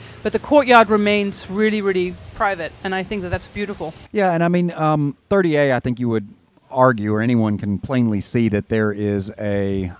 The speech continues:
Speaker 2: um, an extraordinary attention to, to design. I mean, not just, uh, architectural design, but town design,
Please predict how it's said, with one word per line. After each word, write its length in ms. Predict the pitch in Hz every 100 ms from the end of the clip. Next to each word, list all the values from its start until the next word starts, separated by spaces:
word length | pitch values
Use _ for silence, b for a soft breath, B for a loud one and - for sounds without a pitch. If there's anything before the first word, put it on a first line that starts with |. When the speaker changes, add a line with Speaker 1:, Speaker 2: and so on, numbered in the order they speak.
| -
Speaker 2:
um, 300 | 95 92 90 -
an 100 | 110
extraordinary 1000 | - - 143 147 139 127 123 120 117 113
attention 520 | 104 123 113 120 104
to, 260 | 98 113 95 -
to 100 | -
design. 680 | 107 104 92 101 85 80 82 -
I 120 | 110 113
mean, 240 | 107 104
not 240 | 123 123
just, 400 | 117 123 113 - -
uh, 140 | 98 92
architectural 640 | 113 - - 143 - 139
design, 460 | 127 123 120 117 110
but 180 | 87 -
town 360 | 123 135 135
design, 520 | 120 117 120 120 113